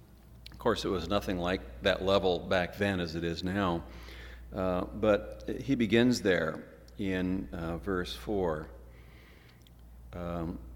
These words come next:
uh, Amos says, "Hear this, you that trample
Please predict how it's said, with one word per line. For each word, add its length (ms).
uh, 200
Amos 340
says, 480
"Hear 240
this, 560
you 280
that 220
trample 500